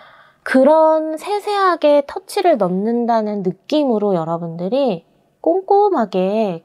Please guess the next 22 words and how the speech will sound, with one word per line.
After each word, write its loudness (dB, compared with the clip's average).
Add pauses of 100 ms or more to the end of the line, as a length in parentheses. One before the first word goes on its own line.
그려주셔야 -2
돼요. -18 (960)
작은 0
그림이라고 -2
해서 -4 (500)
어, -12
그냥 0
대충 -2 (320)
금방 2
빨리 0
끝내야지라는 0
생각보다는, -2 (400)
음, -2
조금 2
더 0 (160)
정성, 0
큰 2
그림 4
그리듯이 0 (320)
똑같은 -2
마음으로 0
조-, -18